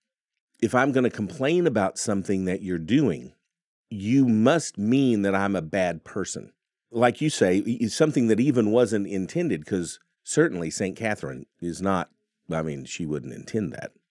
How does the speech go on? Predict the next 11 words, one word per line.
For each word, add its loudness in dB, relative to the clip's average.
So 6
it's 0
something 2
that 2
you -2
interpret. -4
You 2
convert 2
what 2
she's -4
saying 0